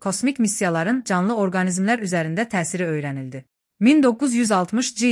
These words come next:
ildə Belka və Strelka adlı itlər kosmosdan sağ-salamat qayıtdılar. Bu da gələcək insan uçuşlarının təməlini qoydu. Laikanın mirası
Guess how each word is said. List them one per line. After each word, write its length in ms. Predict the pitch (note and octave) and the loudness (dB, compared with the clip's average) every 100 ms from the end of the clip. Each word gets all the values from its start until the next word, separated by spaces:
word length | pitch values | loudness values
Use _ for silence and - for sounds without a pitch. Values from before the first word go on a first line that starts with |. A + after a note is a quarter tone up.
| G3+ | 2
ildə 180 | F3 E3+ | 0 -2
Belka 300 | F3 G#3 A#3+ | -2 0 0
və 100 | F#3+ | 0
Strelka 440 | - A3 A3 A3 | 0 -2 0 0
adlı 220 | F#3+ G#3+ G#3+ | 0 -2 -2
itlər 240 | A3+ A#3+ | 0 0
kosmosdan 480 | A3+ F#3 F#3+ F#3 C4 | -2 -4 -4 0 0
sağ-salamat 580 | B3+ A3+ G#3 F#3 G#3+ A3 | 0 -2 0 0 0 0
qayıtdılar. 460 | D#3+ D3+ D3 C#3 - _ _ _ | -4 -6 -8 -10 -12 _ _ _
Bu 80 | G#3 | 0
da 80 | A3 | 2
gələcək 480 | F#3+ F3+ F#3 B3+ F#3+ | 2 2 0 -2 -2
insan 260 | E3+ A#3 A3+ | -2 0 -2
uçuşlarının 520 | G#3 - F3+ F3 A#3 | -2 -4 -2 0 0
təməlini 420 | A3 E3 D#3 D#3+ | 0 -2 -2 -4
qoydu. 320 | D#3+ C#3+ C3+ C3 _ _ _ _ _ _ _ - | -6 -6 -8 -16 _ _ _ _ _ _ _ -4
Laikanın 520 | F#3+ G3 G3 G3+ B3+ C#4 | 2 2 2 2 4 4
mirası 440 | G#3 F#3 F3+ C#4 | 4 4 2 0